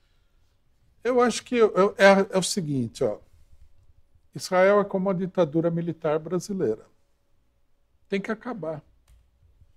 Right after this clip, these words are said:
Né? O pessoal fala assim, "Não, mas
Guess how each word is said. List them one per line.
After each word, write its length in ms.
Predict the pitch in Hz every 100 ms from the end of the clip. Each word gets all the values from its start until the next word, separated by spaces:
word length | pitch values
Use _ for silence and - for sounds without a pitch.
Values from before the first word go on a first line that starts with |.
| _ _ _ _ _ _ _ _ _ _ _ _ _ _ _ _ -
Né? 160 | 135
O 40 | 147
pessoal 340 | - 151 180
fala 180 | 180 180
assim, 180 | - 175
"Não, 420 | 165 202 208 190
mas 340 | 165 156 -